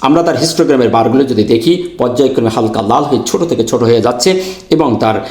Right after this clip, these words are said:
যে সিগন্যাল রেখাটিও মুখ ঘুরিয়ে দিয়েছে। আমরা সবাই ভালো সেক্টর যদি দেখি, ভালো ভালো যে সেক্টরগুলো এখন গেম দিচ্ছে, সেই সেক্টরের দিকে আমরা সবাই দৌড়াচ্ছি, কিন্তু এই সেক্টরটি খুবই চমৎকার একটি অবস্থান আছে, যেখানে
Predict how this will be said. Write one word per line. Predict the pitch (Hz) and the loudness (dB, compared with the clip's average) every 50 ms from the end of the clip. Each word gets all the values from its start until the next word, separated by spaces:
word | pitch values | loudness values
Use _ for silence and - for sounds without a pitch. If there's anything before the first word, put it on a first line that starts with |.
| - - - | -14 -8 -4
যে | 110 120 | -2 0
সিগন্যাল | - 170 170 175 170 139 110 | 2 2 2 2 2 2 2
রেখাটিও | 120 127 170 - - 185 - - - - - - | 2 0 0 0 0 0 0 -2 -4 -8 -4 0
মুখ | 110 107 - | 0 0 0
ঘুরিয়ে | - 123 117 107 104 | 2 2 2 2 4
দিয়েছে। | 113 107 98 - - - - - - - - 170 | 2 2 0 0 -2 -4 -4 -6 -10 -10 -6 -2
আমরা | 175 202 | -2 0
সবাই | 202 - 196 - 202 - 160 - 262 - - - - - 117 107 107 | 0 0 0 2 2 2 2 0 0 -2 -4 -8 -8 -6 -4 -4 -2
ভালো | - 120 131 180 202 226 220 | 0 0 2 4 4 4 4
সেক্টর | - 180 - - - 170 156 127 | 2 0 -2 0 2 2 2 4
যদি | 131 123 120 110 | 2 2 2 2
দেখি, | - 117 107 - - 156 - - - - - - | 2 2 0 0 0 0 0 0 -2 -6 -8 -4
ভালো | 107 110 127 156 180 | -2 0 2 2 2
ভালো | 175 170 147 120 110 - - | 2 2 2 0 -2 -2 -2
যে | - 123 | -2 0
সেক্টরগুলো | 123 - 120 - 127 113 117 107 | 0 -2 -2 -4 -2 0 0 0
এখন | - 135 113 101 | 0 -2 0 2
গেম | 143 160 196 208 | 2 2 4 4
দিচ্ছে, | 160 143 147 147 147 151 | 2 2 2 2 0 0
সেই | 143 - - 185 185 | 0 2 2 2 2
সেক্টরের | 180 156 - - - 131 117 | 2 0 0 0 -2 0 0
দিকে | 113 113 113 117 | 0 0 0 0
আমরা | 107 107 104 | 0 0 -2
সবাই | - - 113 104 101 | -2 -2 -2 -2 -2
দৌড়াচ্ছি, | 95 123 131 143 131 110 - - 98 90 - - - - - - - | 0 0 0 2 0 0 -2 -4 -6 -6 -8 -10 -14 -18 -20 -8 -4
কিন্তু | 139 123 113 110 | -2 -2 0 0
এই | - 127 135 | 0 2 2
সেক্টরটি | 127 - - 123 - - 170 175 175 175 131 - - - - - - - - - - - - - - - - - - - - - - - - - _ - - - - - - - - - - - - - - - - - - - - | 2 0 0 -2 0 0 0 2 2 2 0 -2 -2 -6 -10 -16 -20 -20 -20 -20 -20 -20 -20 -20 -20 -20 -20 -20 -20 -20 -20 -20 -20 -20 -20 -20 _ -20 -20 -20 -20 -20 -20 -20 -20 -20 -20 -20 -20 -20 -20 -20 -20 -20 -12 -6 0
খুবই | - 175 170 165 185 190 196 185 - - - | 2 2 4 4 4 2 2 0 -2 -4 -2
চমৎকার | - 123 135 160 - - 165 175 156 | -2 0 0 0 0 0 0 0 0
একটি | 135 - 127 | 0 0 0
অবস্থান | 117 110 123 123 - - 147 147 | 2 2 0 0 0 0 0 2
আছে, | 139 139 - - 165 170 170 170 - - | 2 0 2 2 2 2 2 0 -4 -4
যেখানে | 110 147 151 147 - 175 156 113 | -2 -2 -2 0 0 0 0 0